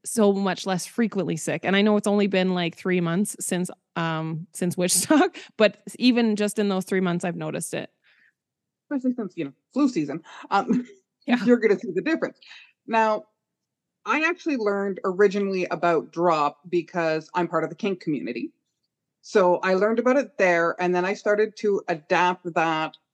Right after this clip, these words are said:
Speaker 2: to looking at my life energetically, activity-wise.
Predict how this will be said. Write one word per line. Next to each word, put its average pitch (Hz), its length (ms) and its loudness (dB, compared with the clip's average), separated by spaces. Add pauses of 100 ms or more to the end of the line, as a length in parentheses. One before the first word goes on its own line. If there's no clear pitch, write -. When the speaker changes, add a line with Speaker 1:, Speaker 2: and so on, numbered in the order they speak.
(140)
Speaker 2:
to 160 540 -2 (1300)
looking 262 380 4
at 226 200 0 (340)
my 190 140 0
life 175 560 2 (840)
energetically, 175 840 0 (720)
activity-wise. 165 1120 2